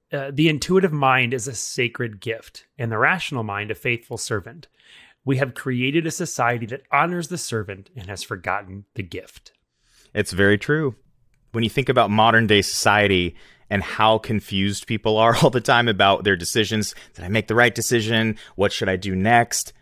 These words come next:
Speaker 2: And we've talked about this in many other capacities, but it all really leads back to alignment and misalignment and split energy.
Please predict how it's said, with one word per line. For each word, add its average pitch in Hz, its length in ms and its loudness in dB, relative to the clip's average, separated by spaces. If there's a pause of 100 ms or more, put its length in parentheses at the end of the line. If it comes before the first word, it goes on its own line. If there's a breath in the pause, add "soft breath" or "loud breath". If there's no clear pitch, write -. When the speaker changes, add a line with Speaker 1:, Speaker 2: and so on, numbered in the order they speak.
(180 soft breath)
Speaker 2:
And - 60 -10
we've 147 100 0
talked 254 280 2
about 185 180 4
this 151 180 -2
in 135 60 0
many 120 220 4
other 110 140 6
capacities, 101 760 0 (300 loud breath)
but 113 100 6
it 113 80 6
all 127 300 6
really 117 220 4
leads 101 260 0
back 98 240 2
to 98 260 -2
alignment 85 540 -4 (160)
and 98 200 0
misalignment 90 640 0 (180 loud breath)
and 90 120 -4
split 113 300 2
energy. 92 500 2